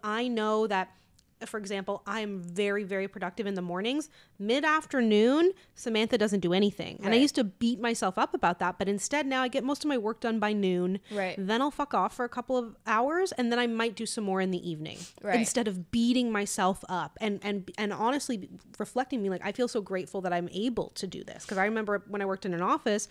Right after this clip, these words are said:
Speaker 1: two P M hits and I'm like, "Let me go mix my hot chocolate and coffee together. It's the only thing that keeps me fucking
Speaker 2: Yeah.
Speaker 1: going."
Speaker 2: Yeah.
Speaker 1: Right?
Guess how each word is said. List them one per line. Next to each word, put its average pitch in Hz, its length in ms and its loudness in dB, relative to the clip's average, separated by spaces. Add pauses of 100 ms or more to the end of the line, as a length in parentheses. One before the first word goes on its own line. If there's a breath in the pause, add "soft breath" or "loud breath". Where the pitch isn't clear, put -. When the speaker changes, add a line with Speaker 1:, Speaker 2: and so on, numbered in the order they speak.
(360 loud breath)
Speaker 1:
two 254 160 -4
P 208 180 -4
M 247 140 0
hits 214 180 -2
and 190 80 -4
I'm 175 80 -4
like, 165 140 -8
"Let 185 100 -4
me 202 100 -4
go 202 160 -2
mix 202 360 -4
my 185 240 0
hot 202 180 -4
chocolate 202 320 -2
and 170 80 -6
coffee 208 360 -4
together. 185 360 -6
It's 190 140 -10
the 196 140 -6
only 202 280 -4
thing 202 160 -6
that 185 120 -6
keeps 226 220 -14
me 214 80 -8
fucking 196 360 -10
Speaker 2:
Yeah. 240 340 0
Speaker 1:
going." 254 560 2
Speaker 2:
Yeah. 190 160 -2
Speaker 1:
Right? 233 300 0